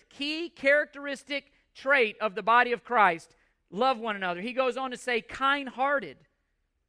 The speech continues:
It, it, the word there means affectionate. It means compassionate. It means to feel something deeply for somebody. A deep feeling, not just a,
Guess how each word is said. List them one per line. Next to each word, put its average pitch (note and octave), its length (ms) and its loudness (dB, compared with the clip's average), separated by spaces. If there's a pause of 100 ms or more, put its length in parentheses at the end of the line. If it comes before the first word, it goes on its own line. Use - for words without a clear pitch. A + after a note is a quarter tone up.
(380)
It, A#3+ 180 -4
it, A#3+ 180 2
the B3+ 100 4
word C#4 340 4
there C4 160 2
means B3+ 440 -10 (180)
affectionate. A3 800 -4
It A#3 120 -10
means A#3+ 280 -12
compassionate. A3+ 920 -2 (200)
It B3+ 140 -4
means C4+ 320 -10
to A#3+ 120 -12
feel D4 400 -6
something B3+ 720 -10
deeply G3 760 -6 (320)
for G#3+ 140 -6
somebody. E3 680 -2 (1080)
A G#3 80 -8
deep D4 460 -6
feeling, A3+ 400 -4
not B3 240 0
just D4+ 280 -8
a, B3+ 180 -2